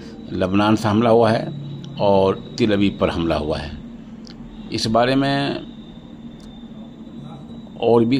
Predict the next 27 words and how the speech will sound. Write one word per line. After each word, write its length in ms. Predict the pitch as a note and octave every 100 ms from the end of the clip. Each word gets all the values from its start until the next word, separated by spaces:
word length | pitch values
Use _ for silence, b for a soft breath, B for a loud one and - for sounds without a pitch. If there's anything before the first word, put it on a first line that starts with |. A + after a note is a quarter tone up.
| B2
कई 160 | B2+ B2+
चीज़ें 300 | A#2+ F#2+ F#2+
हैं 200 | - G3 A3+ - - - - - - - - - - - - - - - -
और 460 | G2+ F#2+ F2+ F2+ F2 - - - - -
जिनको 400 | G2 G#2 G#2 G#2+
हम 160 | G#2+ A2+
YouTube 520 | G#2 G2 G#2+ G#2 -
की 120 | A2+
guideline 540 | G2+ G2+ G2+ G2 G#2 A2
की 80 | G#2
वजह 180 | G#2
से 120 | G2+ A2
यहाँ 160 | G2+
न 140 | G#2+ A2
बता 260 | G2 A#2+ A#2+
सकते 340 | - - -
हैं 220 | D2 - E3 - B B B - -
और 420 | G2 G2 F#2+ F#2
न 100 | G2 G#2+
यहाँ 300 | G#2 G#2+ -
आपको 300 | A2 F#2+ G#2+
दिखा 280 | F#2+ F2 E2+
सकते 320 | - - -
हैं। 920 | - - - - - - - - - -
अभी 220 | G#2+ B2
इंशाल्लाह 680 | B2 A2+ B2 B2+ C3 C3+ - - -
तकरीबन 440 | A2 G#2+ A2+ A#2+